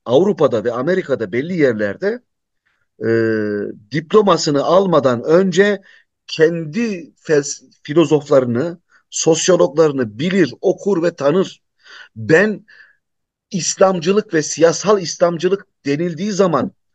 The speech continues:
doktoradan önce aklıma Necmettin Erbakan Hoca ve bir iki cemaat liderinden başka kimse gelmiyordu. Ben Said Halim Paşa'yı doktorada öğrendim. Ama Avrupalı, Amerikalı bunu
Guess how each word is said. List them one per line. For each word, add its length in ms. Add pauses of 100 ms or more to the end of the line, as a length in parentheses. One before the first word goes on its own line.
(300)
doktoradan 600
önce 460 (480)
aklıma 720 (400)
Necmettin 680
Erbakan 600
Hoca 220
ve 160
bir 100
iki 220
cemaat 420
liderinden 480
başka 220
kimse 320
gelmiyordu. 800 (360)
Ben 160
Said 360
Halim 300
Paşa'yı 420
doktorada 500
öğrendim. 460 (640)
Ama 400 (260)
Avrupalı, 580
Amerikalı 640
bunu 380